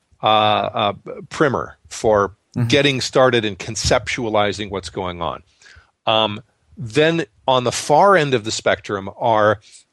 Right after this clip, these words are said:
Speaker 1: uh, the books and especially the blog by Avinash Kaushik.
Speaker 2: Mm-hmm.
Speaker 1: Um, Avin-, uh, Occam's Razor is the name of
Speaker 2: Mm-hmm.
Speaker 1: his blog. It is, it is a graduate level course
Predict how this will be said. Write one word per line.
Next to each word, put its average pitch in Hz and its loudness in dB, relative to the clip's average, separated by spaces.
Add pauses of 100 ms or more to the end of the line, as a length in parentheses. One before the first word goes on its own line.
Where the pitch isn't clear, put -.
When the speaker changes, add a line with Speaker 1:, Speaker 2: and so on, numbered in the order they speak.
(120)
Speaker 1:
uh, 101 2
the 101 -6
books 123 0
and 117 -2
especially 127 -2
the 110 -4
blog 117 4 (200)
by 104 2
Avinash 127 0
Kaushik. 143 -2 (560)
Speaker 2:
Mm-hmm. 123 -4 (360)
Speaker 1:
Um, 117 0 (220)
Avin-, 135 2
uh, 120 2 (160)
Occam's 143 0
Razor 113 -2
is 107 -8
the 110 -6
name 101 -4
of 107 -2
Speaker 2:
Mm-hmm. 120 -2
Speaker 1:
his 104 -4
blog. 95 0 (440)
It 226 4
is, 156 4 (100)
it 165 2
is 139 0
a 107 2
graduate 135 0
level 120 0
course - -4